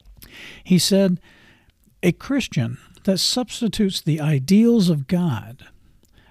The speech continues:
well, then you're headed toward being a secular organization. And that, that might be a stepping stone to an even worse type of activity." And he says that history has shown that to be true.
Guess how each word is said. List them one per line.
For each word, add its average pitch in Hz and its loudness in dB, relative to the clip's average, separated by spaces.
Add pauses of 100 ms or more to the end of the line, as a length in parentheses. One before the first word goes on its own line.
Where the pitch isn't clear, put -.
well, 214 0
then 226 4
you're 226 6
headed 185 0
toward 160 0
being 147 4
a 131 -2
secular 131 -4
organization. 135 -2 (920)
And 170 4
that, 175 2 (440)
that 208 0
might 170 0
be 127 -2
a 127 -4
stepping 175 -2
stone 120 -6 (100)
to 202 2
an 214 4
even 220 2
worse 202 0
type 107 -6
of 120 -10
activity." 95 -12 (720)
And 196 4
he 202 6
says 233 2
that 175 -4
history 220 0
has 180 4
shown 214 4
that 156 2
to 160 -4
be 156 0
true. - -4